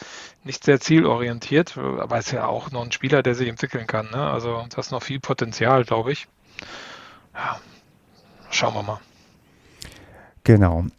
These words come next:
Speaker 2: Also Ecken ausbaufähig oder bringt, äh, für Hünemeyer, oder bringt Hünemeyer für Ecken rein und, ähm, dann f-, <laughs> fliegen der Wechsel wieder raus.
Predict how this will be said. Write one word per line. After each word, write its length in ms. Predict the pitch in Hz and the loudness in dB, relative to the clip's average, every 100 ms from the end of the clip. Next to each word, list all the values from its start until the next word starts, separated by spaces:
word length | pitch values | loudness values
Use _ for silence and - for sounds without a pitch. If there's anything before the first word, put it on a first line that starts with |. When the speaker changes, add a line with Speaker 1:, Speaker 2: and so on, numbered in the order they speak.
| - - | -8 6
Speaker 2:
Also 440 | 113 113 107 101 | 8 10 10 8
Ecken 560 | - 113 120 110 110 101 | 4 4 6 8 6 6
ausbaufähig 640 | 123 117 117 - 113 110 | 6 6 6 6 6 6
oder 300 | 104 107 101 | 6 8 8
bringt, 340 | 101 - 113 - | 6 4 2 0
äh, 360 | - 107 101 | 4 8 8
für 240 | 98 - 107 | 6 4 6
Hünemeyer, 600 | 113 110 101 101 98 - | 6 6 6 6 6 8
oder 140 | 117 | 8
bringt 220 | 104 107 | 8 4
Hünemeyer 360 | 117 113 101 101 | 6 6 8 6
für 220 | - 95 - | 4 2 2
Ecken 240 | - - | -2 -2
rein 320 | 98 98 104 101 | 2 4 6 4
und, 320 | 98 95 - | 2 0 -2
ähm, 320 | - 92 95 98 | 0 2 2 2
dann 160 | 92 | 0
f-, 260 | 95 - - | -2 -2 -2
<laughs> 20 | |
fliegen 300 | - 104 110 | 0 2 4
der 160 | 95 101 | 4 2
Wechsel 300 | 107 - 104 | 0 0 0
wieder 160 | 101 | 2
raus. 260 | 95 107 | 4 4